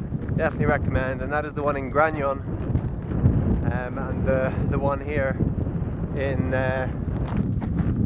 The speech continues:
Berciano, Santa Clara al-, albergue. Both of them stand out. Both of them go the extra mile in, in different ways, and it just makes such a difference.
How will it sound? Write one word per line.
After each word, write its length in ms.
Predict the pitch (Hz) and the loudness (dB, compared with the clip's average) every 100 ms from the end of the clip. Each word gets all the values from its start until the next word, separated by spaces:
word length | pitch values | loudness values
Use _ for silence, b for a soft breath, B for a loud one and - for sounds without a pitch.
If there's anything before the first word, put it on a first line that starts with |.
| - - | 0 2
Berciano, 580 | 147 - 160 147 135 - - - - B B B B - - | 2 4 2 2 -2 -4 -6 -4 -4 B B B B 0 0
Santa 300 | - 175 156 | 2 2 4
Clara 400 | - 151 143 127 131 | 2 2 2 -2 -2
al-, 280 | 135 139 127 | -2 -2 0
albergue. 380 | 131 127 123 - - - - - - - | 0 0 0 -2 -4 -4 -4 -4 -2 2
Both 200 | 180 - | 2 2
of 60 | |
them 200 | 170 139 | 0 0
stand 600 | - - - 165 160 156 | -2 -2 2 2 2 0
out. 240 | 156 151 135 - - - - - - - | 0 0 -2 -6 -6 -4 0 0 0 4
Both 220 | 170 170 | 4 4
of 100 | - | 0
them 160 | 160 - | -2 0
go 180 | 165 | 2
the 160 | 156 156 | 2 2
extra 300 | 156 - 151 | 0 -2 0
mile 360 | 151 151 139 - - - - - - - - - - - | 2 2 0 -2 -4 -4 -2 -4 -2 -4 -4 -6 -4 -2
in, 280 | 143 143 - | 0 0 0
in 340 | 160 143 - - | 0 0 0 6
different 360 | 170 - 156 | 6 6 2
ways, 420 | 147 156 147 127 - - - - - - - - | 4 6 4 0 -2 0 -2 -2 0 0 0 -2
and 360 | 139 143 151 | 0 -2 -2
it 60 | 147 | -4
just 160 | 151 | -2
makes 220 | 170 160 - | 0 -2 -4
such 400 | - 185 165 175 | -2 -2 0 -2
a 60 | |
difference. 560 | 165 170 170 156 - | 0 0 2 -2 0